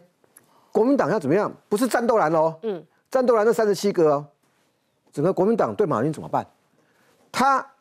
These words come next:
Speaker 1: 因为这样子就不会扩散吗？
Speaker 2: 嗯。
Speaker 1: 因为你要知道，这个潜舰不是跟中国武力之间的平衡问题耶，潜舰代表的还有一个什么？叫安全感。
Speaker 2: 嗯。
Speaker 1: 我有这个东西跟没有这个东西的安全感差很多哈。那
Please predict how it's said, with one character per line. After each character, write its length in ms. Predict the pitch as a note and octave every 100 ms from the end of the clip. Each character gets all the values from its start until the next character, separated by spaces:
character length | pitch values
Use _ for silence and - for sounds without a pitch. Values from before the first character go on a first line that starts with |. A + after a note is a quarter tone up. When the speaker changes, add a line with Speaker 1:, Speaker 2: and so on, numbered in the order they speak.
| _ _
Speaker 1:
因 180 | B3 B3+
为 100 | C4
这 140 | A#3
样 160 | B3 G#3
子 160 | E3+ F3
就 160 | A3
不 160 | G#3+ F#3
会 80 | G3
扩 240 | - G#3
散 240 | - G3
吗？ 260 | D#3+ D#3 D#3 _ -
Speaker 2:
嗯。 260 | G3 D#3+ D#3 _ _ _ _ -
Speaker 1:
因 100 | B3+
为 60 |
你 60 | A3+
要 120 | A3
知 60 | A3
道， 200 | G#3 - - E4
这 80 | -
个 80 | A#3
潜 220 | - C#3+
舰 260 | C#3+ G3 A2+ _ _ -
不 100 | F3
是 160 | B3+
跟 220 | E3+ A3+
中 180 | G#3+ A3+
国 140 | F3+ E3+
武 160 | C3
力 120 | E3+ F3+
之 100 | F3
间 80 |
的 100 | F#3+
平 180 | D3+ C3+
衡 100 | D3
问 140 | D#3+ C3+
题 120 | E2
耶， 120 | D#2+ _ _ _ _ _ - _
潜 180 | - F3
舰 140 | C4 G3+
代 160 | A#3+ F#3
表 140 | C3+
的 80 | B2
还 100 | C#3+
有 60 |
一 40 | D3+
个 60 |
什 120 | D#3 D3
么？ 100 | D2
叫 140 | D#3+ -
安 180 | D3+
全 220 | E3 - F3
感。 140 | - - _
Speaker 2:
嗯。 180 | G3+ F3 - _ _ _
Speaker 1:
我 140 | F3 B3+
有 80 |
这 100 | F3+
个 60 | G#3+
东 140 | G#3
西 80 | G#3+
跟 100 | G#3+
没 80 | A#3
有 60 | G3
这 80 |
个 60 | G3
东 100 | G3
西 60 | G3
的 60 |
安 100 | G3+
全 120 | F#3
感 80 | C3+
差 140 | D3 D#3
很 120 | G2+
多 200 | C#3 C3
哈。 240 | C3 F2+ _ _ _ _ _ _ _ _ _ -
那 160 | C4